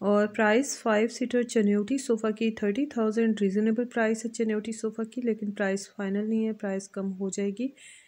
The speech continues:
नंबर आपको इसी वीडियो के कमेंट सेक्शन में मिल जाएगा। लोकेशन इनकी स्कीम थर्टी थ्री कराची।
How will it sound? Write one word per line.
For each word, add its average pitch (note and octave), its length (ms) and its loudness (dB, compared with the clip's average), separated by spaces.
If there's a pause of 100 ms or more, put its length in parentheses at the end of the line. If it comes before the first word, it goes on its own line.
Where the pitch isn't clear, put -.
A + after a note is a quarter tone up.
(240)
नंबर A3 260 4
आपको A#3+ 380 2
इसी A3+ 280 -2
वीडियो A3+ 240 0
के A3+ 200 0
कमेंट A3 340 0
सेक्शन A#3+ 360 -2
में A#3 140 0
मिल A3+ 200 2
जाएगा। A3+ 400 2
लोकेशन G#3 540 -2
इनकी A3 420 0
स्कीम G3+ 420 0
थर्टी G3+ 320 -4
थ्री G3+ 240 -2
कराची। G3+ 580 -4